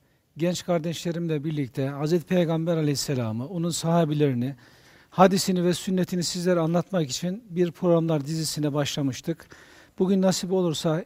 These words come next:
güzel bir konuyu, Hazreti Peygamber Aleyhisselam'ın sevgili eşi Hazreti Ayşe annemizi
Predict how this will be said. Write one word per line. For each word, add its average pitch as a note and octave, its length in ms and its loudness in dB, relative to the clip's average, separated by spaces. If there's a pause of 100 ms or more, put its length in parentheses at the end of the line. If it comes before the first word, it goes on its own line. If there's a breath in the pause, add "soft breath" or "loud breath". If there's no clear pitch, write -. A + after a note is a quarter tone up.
(120)
güzel E3 400 6
bir D#3+ 120 0
konuyu, D3+ 520 0 (160)
Hazreti E3 340 2
Peygamber F3 440 2
Aleyhisselam'ın D#3 640 0
sevgili D#3 520 -2
eşi D3 300 -2
Hazreti D#3 540 -6
Ayşe D#3 360 -2
annemizi D3 560 0